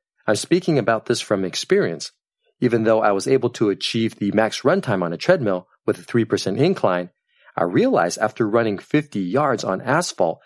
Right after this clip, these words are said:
during the actual fitness test that my legs felt like rubber and did not feel prepared to run outdoors. Part of it was that asphalt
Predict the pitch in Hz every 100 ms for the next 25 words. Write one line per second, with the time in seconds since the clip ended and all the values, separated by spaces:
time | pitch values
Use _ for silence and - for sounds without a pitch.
0 | _ - 107 92 98 104 - 85 - 202
1 | 139 92 - 87 - _ _ _ 113 92
2 | 87 92 117 139 - _ _ 123 101 90
3 | 92 117 170 110 92 - _ - 110 104
4 | 107 156 - 170 170 135 131 - 156 131
5 | - 101 95 95 92 120 110 80 - _
6 | _ _ _ _ _ _ _ _ _ -
7 | 160 208 151 104 87 - - 104 - 87
8 | 110 175 - - 80 -